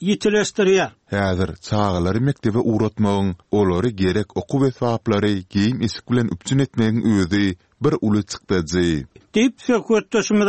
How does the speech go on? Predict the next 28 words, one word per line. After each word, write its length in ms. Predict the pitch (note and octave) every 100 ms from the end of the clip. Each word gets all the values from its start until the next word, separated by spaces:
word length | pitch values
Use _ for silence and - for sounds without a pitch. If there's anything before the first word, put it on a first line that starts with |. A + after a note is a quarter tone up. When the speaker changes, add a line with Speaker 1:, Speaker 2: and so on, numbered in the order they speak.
| G3+
Speaker 1:
aýtdy. 280 | F#3+ - B2+ _ -
Paxtaçy 500 | A3 A3 A3+ G#3 D#4
daýhanlary 760 | D#4 D4+ C#4 C#4 C4 A#3+ C4 B3 _ -
ýene 260 | A#3 D#4 D4+
bir 80 | C#4+ -
köseýän 540 | B3+ G#3+ A#3+ A#3+ A#3+ -
mesele 480 | G3+ G3+ A3 G#3+ G#3+ G3+
bolsa, 360 | F#3 - B3 - -
ýol 260 | A#3 D#4 D4
gözegçilik 520 | C#4 C4+ A#3 B3+ B3+ -
polisiýasynyň 760 | A3 A3 A#3 G#3 A3 F#3+ A#3 A3 G#3+ G3
işi, 260 | - E3+ -
hususan 800 | - A3 B3+ G#3+ C4+ C#4 B3 A#3+ - -
bahana 400 | G#3+ F3+ G3+ C#4+
tapyp 380 | - A3+ B3+ A3 _
para 340 | G#3+ A#3 A#3+
aljak 340 | D4 A#3+ B3 A#3 _ -
bolmagy 420 | A3+ A3+ G#3+ G#3+
bilen 240 | G#3+ G#3+ G#3
bagly. 380 | G3 F3+ C#3 - _ -
Speaker 2:
Ýol 200 | F#2 B2+ C#3+
polisiýalary 720 | B2+ C3 - B2+ A#2+ A#2+ B2 -
"Awto 300 | A#2 - -
ulogyňy 560 | B2 A#2 G#2+ G#2+ A2+ -
gaty 220 | G2 - G2+
sürdüň, 380 | A2 G2+ F#2 F#2+ E2+ - -
radara 440 | G#2+ G#2+ G2+ F2 F#2
düşdüň, 360 | F#2 - G#2